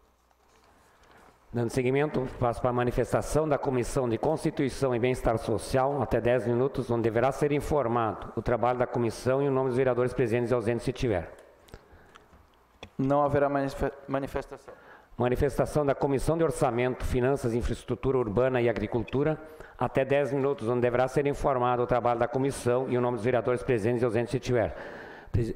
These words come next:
Speaker 1: vereador presidente da comissão, vereador Márcio Brinkmann.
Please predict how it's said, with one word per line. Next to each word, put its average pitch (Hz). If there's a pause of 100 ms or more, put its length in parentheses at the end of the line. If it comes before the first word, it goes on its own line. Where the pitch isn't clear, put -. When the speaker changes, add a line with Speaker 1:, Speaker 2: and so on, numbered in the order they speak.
(360)
Speaker 1:
vereador 113 (120)
presidente 113
da 107
comissão, 123 (160)
vereador 117 (300)
Márcio 117
Brinkmann. 104